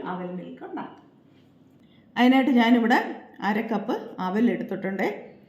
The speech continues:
പിന്നെ കുറച്ച് വറുത്ത് കപ്പലണ്ടി എടുത്തിട്ടുണ്ട്. കുറച്ച്, ഇതൊരു അര ഇല്ല പഞ്ചസാര, നമുക്ക് ആവശ്യത്തിനാണ് പഞ്ചസാര ഇടേണ്ടത്. കുറച്ച് ബൂസ്റ്റ് എടുത്തിട്ടുണ്ട് ഡെക്കറേറ്റ് ചെയ്യാനായിട്ട്. പിന്നെ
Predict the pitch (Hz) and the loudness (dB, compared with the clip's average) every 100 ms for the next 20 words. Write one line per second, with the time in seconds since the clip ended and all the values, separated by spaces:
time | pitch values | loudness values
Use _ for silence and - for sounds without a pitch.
0 | _ _ _ _ - 240 247 247 262 247 | _ _ _ _ 2 6 8 6 2 0
1 | 254 - - - - 214 208 320 - - | -6 -10 -20 -12 -6 -6 -4 -4 -4 -6
2 | 202 180 175 - 427 - - - - 185 | -2 -2 -2 -4 -6 -6 -18 -16 -4 -2
3 | 185 214 220 196 185 190 190 196 202 339 | 0 2 2 0 -2 -6 -4 -2 0 -2
4 | 415 208 - 180 175 - 202 - 214 208 | -4 -8 -8 -8 -8 -6 -6 -4 -2 2
5 | 226 285 - - - - - 208 226 311 | 2 2 -2 -12 -20 -20 -4 2 4 4
6 | 285 220 247 233 - - - 196 202 208 | 4 2 2 0 -4 -14 -8 -4 -2 -2
7 | 214 196 175 - - - 180 196 208 370 | -2 -2 -2 -6 -14 -14 -4 -2 -2 -2
8 | - - - - 214 247 330 359 320 262 | -6 -12 -12 -2 2 4 4 4 4 4
9 | 190 381 247 196 196 202 185 175 175 180 | 2 0 0 -2 -2 -2 -2 -2 -4 -6
10 | - - 208 240 220 226 233 220 196 190 | -4 -2 0 0 0 -2 0 -2 -2 -4
11 | 202 202 202 196 190 208 226 - 170 180 | -4 -2 -2 -4 -4 -4 -2 -2 -4 -4
12 | 190 185 262 453 - - - - 196 196 | -4 -4 -4 -4 -8 -20 -20 -8 -4 2
13 | 214 466 - - | 2 0 -4 -14